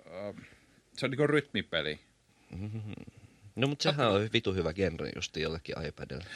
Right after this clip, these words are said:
Speaker 1: No kun siinä se just onkin. Mä en tiedä, onko se mussa vikaa vai missä, mut, ö, aina kun mä pelaan touchscreenillä tai rytmipeliä, siinä on semmonen pieni delay,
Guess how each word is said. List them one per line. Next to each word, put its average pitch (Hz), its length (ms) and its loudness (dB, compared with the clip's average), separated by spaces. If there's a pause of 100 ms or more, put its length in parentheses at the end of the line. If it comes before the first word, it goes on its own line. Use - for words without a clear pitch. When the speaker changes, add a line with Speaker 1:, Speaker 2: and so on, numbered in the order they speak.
(340)
Speaker 1:
No - 100 -4
kun 175 100 -8
siinä 269 260 2
se 190 180 -8
just 175 260 -12
onkin. 170 340 0
Mä 139 120 -4
en 180 80 -4
tiedä, 147 220 -8
onko 131 140 -4
se - 80 -6
mussa 156 440 -2
vikaa 110 280 0
vai 107 140 0
missä, 131 340 -2
mut, 113 260 -2 (400)
ö, 117 140 -2
aina 185 200 -2
kun 180 80 -6
mä 156 60 -6
pelaan 147 400 0
touchscreenillä 98 680 -2
tai 104 120 -4
rytmipeliä, 98 480 -6
siinä 196 160 -6
on 190 60 -4
semmonen 185 220 -4 (120)
pieni 170 340 2
delay, 104 440 0